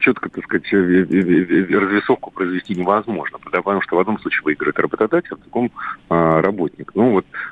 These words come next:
а, выигрыши работодателя, по-, вы уже сказали, да, там офис, сокращение офисных расходов, раз, да.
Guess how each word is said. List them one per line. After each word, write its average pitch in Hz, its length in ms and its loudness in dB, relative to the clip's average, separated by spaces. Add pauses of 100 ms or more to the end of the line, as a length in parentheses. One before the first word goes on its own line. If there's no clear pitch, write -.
(120)
а, 82 160 2
выигрыши 117 440 2
работодателя, 92 600 -2
по-, 87 140 -2
вы 90 240 2
уже 90 180 2
сказали, 78 460 -4
да, 92 160 -2
там 73 320 -10
офис, - 180 -6 (320)
сокращение 82 480 2
офисных 76 420 -2
расходов, 73 520 -4 (120)
раз, 69 200 0 (300)
да. 85 200 0